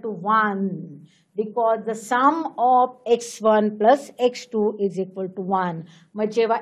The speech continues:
एक्स वन झिरो असेल, इथे एक्स टू किती पाहिजे? वन. And at this point, x one is equal to one. So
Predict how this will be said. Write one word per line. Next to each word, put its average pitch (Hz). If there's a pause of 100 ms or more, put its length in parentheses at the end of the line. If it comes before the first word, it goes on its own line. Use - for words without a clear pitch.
(100)
एक्स -
वन 403
झिरो 302
असेल, 220 (220)
इथे 208 (120)
एक्स -
टू 220
किती 208
पाहिजे? 196 (140)
वन. 180 (380)
And 196 (120)
at 208
this 277
point, 320 (240)
x 320
one 392
is 349
equal 320
to 294
one. 233 (200)
So 262